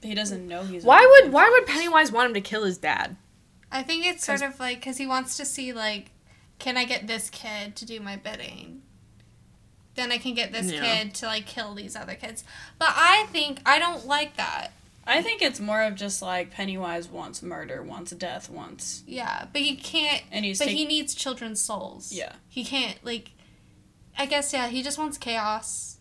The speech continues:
Speaker 3: He's like the Joker.
Speaker 1: He's kinda
Speaker 3: He
Speaker 1: taking,
Speaker 3: can't
Speaker 1: he's taking advantage of a kid that already hates his dad, so wants him, kind of did a similar thing almost with Bethany when Bethany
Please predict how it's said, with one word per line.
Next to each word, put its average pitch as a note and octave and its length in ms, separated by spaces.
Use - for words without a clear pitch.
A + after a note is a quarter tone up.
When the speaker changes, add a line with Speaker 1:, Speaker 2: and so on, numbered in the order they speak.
Speaker 3:
He's D4+ 180
like F4+ 200
the D#4 80
Joker. G#3+ 640
Speaker 1:
He's A#3 160
kinda A3 240
Speaker 3:
He C4 100
Speaker 1:
taking, B3 200
Speaker 3:
can't D#4+ 320
Speaker 1:
he's - 100
taking B3 340
advantage F#3+ 500
of F#3+ 120
a F#3 60
kid F#3 240
that F#3 140
already F#3 240
hates F3 280
his F3 100
dad, E3+ 460
so E3 340
wants F3 380
him, F3 240
kind A3+ 260
of G#3+ 80
did G3 120
a F3+ 60
similar F3+ 460
thing F3+ 240
almost F3 280
with F#3 220
Bethany E3+ 400
when E3 320
Bethany E3+ 440